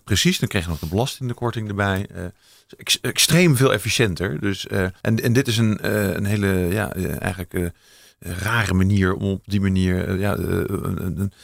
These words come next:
goede doelen te steunen. Dat kan, dat kan de samenleving veel beter organiseren, veel slimmer organiseren. Ja, en als je dan toch gokspellen, eh, opzet, ja, dat, eh, of toelaat, dat is op zich niet zo gek, eh, dat je dat doet. En dan is,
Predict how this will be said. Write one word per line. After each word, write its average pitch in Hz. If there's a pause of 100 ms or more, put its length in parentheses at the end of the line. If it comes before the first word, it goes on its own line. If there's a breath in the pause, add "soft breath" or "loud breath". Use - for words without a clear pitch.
(240 soft breath)
goede 104
doelen 131
te 123
steunen. 92 (100)
Dat 113
kan, 98
dat 104
kan 123
de 117
samenleving 127
veel 147
beter 127
organiseren, 90
veel 101
slimmer 131
organiseren. 87
Ja, 127
en 113
als 107
je 110
dan 98
toch 135
gokspellen, 135
eh, 113 (420 soft breath)
opzet, -
ja, 98
dat, -
eh, 95
of 92
toelaat, 101
dat 95
is -
op 95
zich -
niet 90
zo 95
gek, 95
eh, 95
dat 90
je -
dat 87
doet. 117
En 98
dan 92
is, 87